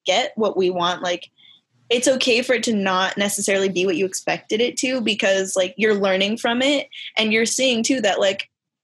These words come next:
"Okay, maybe this isn't what I want. Maybe this isn't what I, like,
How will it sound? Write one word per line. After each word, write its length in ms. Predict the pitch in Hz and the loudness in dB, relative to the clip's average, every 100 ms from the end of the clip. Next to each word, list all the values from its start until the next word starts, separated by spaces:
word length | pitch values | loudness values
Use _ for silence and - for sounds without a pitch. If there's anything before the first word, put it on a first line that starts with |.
| - | -4
"Okay, 260 | 269 247 | 0 2
maybe 200 | 220 214 | 2 0
this 200 | 226 226 | 0 0
isn't 280 | - 202 214 | -2 -2 -2
what 160 | 196 190 | 0 2
I 100 | 190 | 2
want. 280 | 175 175 170 | 0 -2 -2
Maybe 220 | 185 185 | -2 -2
this 200 | 190 - | -2 -2
isn't 220 | 185 185 | -4 -2
what 160 | 160 180 | 0 0
I, 260 | 170 165 165 - | 0 -4 -8 -4
like, 300 | 180 165 | -2 0